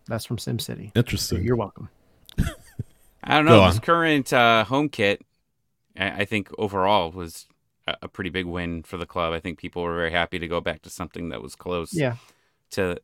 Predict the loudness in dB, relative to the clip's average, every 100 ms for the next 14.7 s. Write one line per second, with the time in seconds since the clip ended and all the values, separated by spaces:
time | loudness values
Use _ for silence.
0 | -10 -8 -6 -6 -8 -10 -12 -16 _ -16
1 | -14 -10 -10 -10 -10 -10 -10 _ _ _
2 | -4 0 2 6 4 4 -2 -10 -6 -4
3 | -2 0 0 0 -2 -4 -2 -2 -2 -4
4 | -6 -4 -4 0 0 -2 _ _ _ _
5 | _ -4 4 8 8 6 0 -4 -8 -8
6 | 0 2 2 -2 -2 0 0 -2 -2 -2
7 | -2 2 2 2 -2 -16 _ _ _ _
8 | _ _ -12 -12 -6 -6 -6 -6 -6 -6
9 | -8 -14 -20 _ _ _ _ _ -6 -6
10 | -2 0 0 0 -2 -2 -4 -10 -12 -14
11 | -14 -12 -12 -12 -12 -10 -10 -6 -4 -4
12 | -8 -14 -14 -14 -14 -14 -16 -18 -18 -20
13 | _ _ -20 -20 -20 _ -8 -2 4 4
14 | 4 2 0 2 0 -2 -18